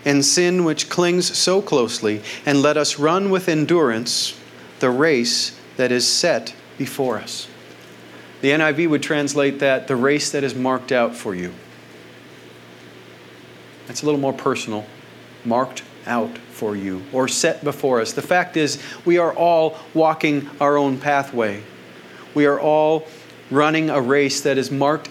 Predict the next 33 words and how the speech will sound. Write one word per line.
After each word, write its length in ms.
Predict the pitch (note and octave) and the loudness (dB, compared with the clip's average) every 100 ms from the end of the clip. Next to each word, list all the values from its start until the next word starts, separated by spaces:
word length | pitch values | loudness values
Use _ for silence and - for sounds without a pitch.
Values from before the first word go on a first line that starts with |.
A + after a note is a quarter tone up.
| - | -2
out 260 | D3 D#3+ | -2 -2
for 240 | - C3+ A#2 | -2 0 0
us 140 | A2 | -2
according 420 | - - C#3+ C3 | -6 -2 0 0
to 80 | B2+ | -4
God. 360 | A#2+ G#2+ F#2+ - - - - - - - - - - - - - - | -4 -4 -4 -10 -18 -20 -20 -20 -20 -20 -20 -20 -20 -20 -20 -20 -4
And 300 | C3+ C#3+ C#3 | -2 -2 -2
we 100 | C#3+ | 0
know 160 | D#3+ E3 | 2 2
what 160 | F3 | 2
it's 160 | E3 - | 0 0
like 240 | E3 D3 | 0 0
to 80 | D#3+ | -2
rejoice, 720 | D3+ D3 D#3+ F3 - - - - - - - - | -2 0 0 0 -2 -8 -10 -14 -20 -20 -14 -4
and 100 | C3+ | 2
we 100 | C#3+ | 4
know 140 | C#3+ | 4
what 140 | D3 | 4
it's 180 | D3+ D3+ | 2 0
like 280 | F3 E3 - | 0 0 -2
to 100 | C3+ | -6
suffer 420 | - D3+ C#3 D3 | -2 -2 0 0
unexpected 800 | C#3 C3+ C#3 - - C#3+ - C#3 - - | 0 0 0 0 -2 0 0 -4 -6 -10
circumstances 1080 | - F3+ F3 D#3 - D3 B2 A#2+ A2+ - - - - - | -2 -2 0 -4 -2 -2 -2 -4 -6 -6 -12 -16 -20 -6
and 140 | C#3+ | 0
unmet 460 | D3 D#3+ D#3 D#3+ D#3 | 2 2 2 0 0
expectations. 1040 | D3 - - C#3+ - E3 D#3 C3 A2+ - - - - - - | -2 -2 -4 -4 -2 -2 -2 -6 -8 -8 -12 -18 -20 -18 -4
But 140 | D3+ | -2
the 80 | C#3 | -2
pathway 760 | - F3 F#3+ G3 - F#3 F#3 F#3 - - | -2 0 0 -2 -2 0 0 -4 -14 -6
of 140 | C#3 | -4
the 60 | C3+ | -2
Passion 640 | D3 E3+ D#3+ - G#2+ G2 | -4 -2 -2 -4 -8 -10